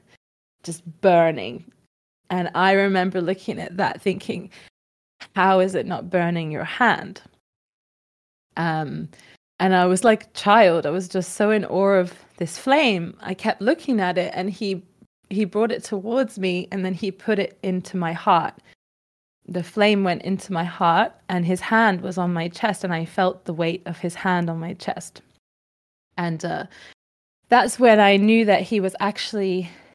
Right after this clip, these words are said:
there with me, because I felt a physical hand touch me.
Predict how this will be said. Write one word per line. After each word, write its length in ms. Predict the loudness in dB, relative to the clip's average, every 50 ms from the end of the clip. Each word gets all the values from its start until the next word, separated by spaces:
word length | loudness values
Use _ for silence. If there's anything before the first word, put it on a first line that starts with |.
| _
there 420 | -8 -2 0 2 2 2 2 0 0
with 260 | -2 -4 -4 -6 -8
me, 180 | -8 -8 -8 -8
because 560 | -8 -12 -10 -6 -4 -4 -4 -4 -8 -14 -18 -20 _ _ _ _ -10
I 80 | -10 -10
felt 320 | -4 0 0 0 0 0 -4 _ _ -20 -20 _ _ _
a 60 | -12 -10
physical 680 | -4 0 0 0 0 -2 -6 -6 -4 -4 -4 -4 -4
hand 600 | -4 -2 0 2 2 2 0 -2 -4 -10 -14 -16 -12
touch 400 | -6 -4 -4 -4 -4 -8 -16 -14
me. 220 | -12 -12 -14 -14